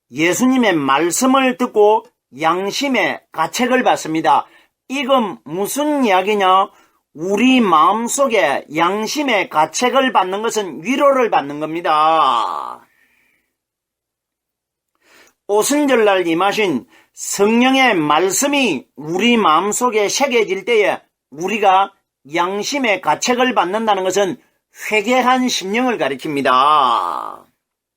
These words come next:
돌이킴을 가리킵니다. 자, 보세요.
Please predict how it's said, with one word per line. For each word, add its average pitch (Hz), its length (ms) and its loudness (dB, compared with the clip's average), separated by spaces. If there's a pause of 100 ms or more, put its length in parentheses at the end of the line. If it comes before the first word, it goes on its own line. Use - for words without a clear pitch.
(880)
돌이킴을 196 580 0
가리킵니다. 135 1400 0 (1400)
자, 127 120 -8
보세요. 160 520 0